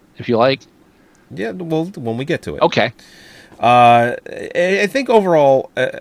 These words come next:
Speaker 2: as a film, it, it was ju-, way too long. And you'll, you'll almost never hear me say that about a movie, that it was way too long. Uh, because I think for the most part, the director's vision, it's long a lot of times for a reason.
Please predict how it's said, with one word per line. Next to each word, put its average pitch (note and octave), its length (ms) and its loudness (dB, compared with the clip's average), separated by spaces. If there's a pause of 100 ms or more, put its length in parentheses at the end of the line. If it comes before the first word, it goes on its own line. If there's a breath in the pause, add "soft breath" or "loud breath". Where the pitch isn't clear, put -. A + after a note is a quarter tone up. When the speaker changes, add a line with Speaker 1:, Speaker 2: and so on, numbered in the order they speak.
(280)
Speaker 2:
as A#2+ 180 -4
a A2 60 -8
film, F#2 420 -6 (440)
it, A#2+ 200 -6
it - 60 -8
was A#2 220 -6
ju-, C3 240 -6
way C3 220 0
too A#2 180 -6
long. F2 280 -6 (220)
And C#3 140 -2
you'll, A#3 180 -2
you'll C#4 160 2
almost D4+ 300 2
never G3 220 0
hear D#3+ 200 -2
me D3 100 -4
say C3 240 -4
that G#2 160 -2
about E2+ 220 -8
a - 20 -14
movie, F2 360 -10 (580 soft breath)
that A2 140 0
it - 40 0
was G#2 160 -4
way G#2+ 200 -2
too G#2 180 -10
long. D#2+ 300 -12 (540 soft breath)
Uh, G#2 340 -2
because C3+ 380 -4
I C#3 100 -4
think D#3+ 180 -8
for C#3+ 100 -8
the A#2+ 80 -8
most C#3+ 280 -4
part, A2 320 -2 (800)
the B2+ 120 -6
director's A#2+ 520 -4
vision, G#2 500 -6 (680)
it's B2+ 200 -4
long C#3 520 -2 (840)
a F3+ 100 0
lot A3+ 220 4
of A3+ 80 -2
times D#3 260 -2
for F3 140 -8
a F#3 40 -4
reason. G#3+ 400 -6